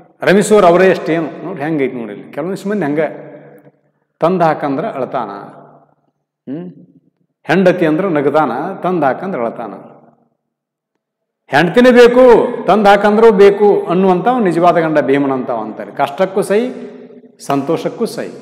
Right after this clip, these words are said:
ಅಂದ್ರೆ ಗಂಡವ ಅಂತಲ್ಲಿ. ಹಂಗ ಭೀಮನ ಒಂದು ನಿಯಮ,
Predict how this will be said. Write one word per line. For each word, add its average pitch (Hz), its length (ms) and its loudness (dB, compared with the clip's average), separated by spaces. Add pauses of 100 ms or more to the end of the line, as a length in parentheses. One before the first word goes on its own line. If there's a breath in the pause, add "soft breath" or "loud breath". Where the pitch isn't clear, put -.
(1300)
ಅಂದ್ರೆ 226 300 0
ಗಂಡವ 147 520 0
ಅಂತಲ್ಲಿ. 107 420 -10 (1700)
ಹಂಗ 214 280 2
ಭೀಮನ 214 380 6 (480)
ಒಂದು 170 160 0
ನಿಯಮ, 165 260 2